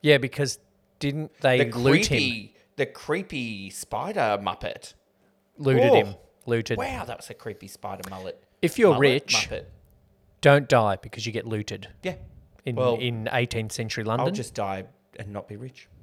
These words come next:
Speaker 1: Good plan. Patreon dot com forward slash two drink cinema.
Speaker 2: Yeah. If you want me to die rich, pay me.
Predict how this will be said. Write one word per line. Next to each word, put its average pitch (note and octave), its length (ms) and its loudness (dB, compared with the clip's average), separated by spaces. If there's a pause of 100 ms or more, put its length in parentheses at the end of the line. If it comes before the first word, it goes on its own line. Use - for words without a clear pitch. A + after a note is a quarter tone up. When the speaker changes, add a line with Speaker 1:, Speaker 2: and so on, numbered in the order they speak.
(1080)
Speaker 1:
Good B2 160 -6
plan. A#2 360 -2 (440)
Patreon C3 400 2
dot A2+ 180 -2
com G#2+ 400 0
forward A2 240 -4
slash - 240 -2
two - 180 4
drink A2+ 220 -2
cinema. A#2+ 360 -4
Speaker 2:
Yeah. F2 40 -6
If - 60 -12
you D3+ 60 2
want D#3+ 80 -2
me D#3+ 40 -2
to D3 80 -4
die B2 260 4
rich, A2+ 340 -6
pay A2+ 200 -8
me. G#2 240 -12